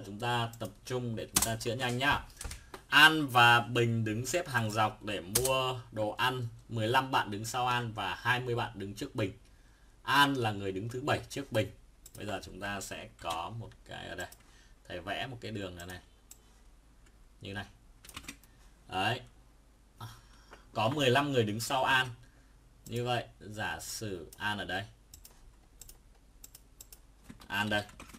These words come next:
Mười lăm người đằng sau. Phía sau này có mười lăm người.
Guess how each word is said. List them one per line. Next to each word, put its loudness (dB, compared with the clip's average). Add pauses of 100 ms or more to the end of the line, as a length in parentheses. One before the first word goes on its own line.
(500)
Mười 0
lăm 4
người 4
đằng -2
sau. -2 (300)
Phía -6
sau 0
này -4
có -8
mười -4
lăm -4 (200)
người. -10